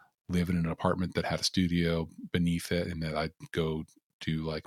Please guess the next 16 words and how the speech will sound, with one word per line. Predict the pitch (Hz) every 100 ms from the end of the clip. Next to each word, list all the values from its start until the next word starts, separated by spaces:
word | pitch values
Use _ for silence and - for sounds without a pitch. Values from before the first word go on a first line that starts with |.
| - - _ _ _
you | 87
know, | 78
mechanical | 78 - 87 80 -
or | 82 80
aerospace | 82 82 - 85 -
engineering | 82 85 82 80
during | 82
the | 78
day. | 90 90 85
And, | 80 82 - - -
but | -
by | 90 92
two | - 110
thousand | 104 101 95
six, | - 113 107 - - - - - - - _ _ -
um, | 90 82 82 82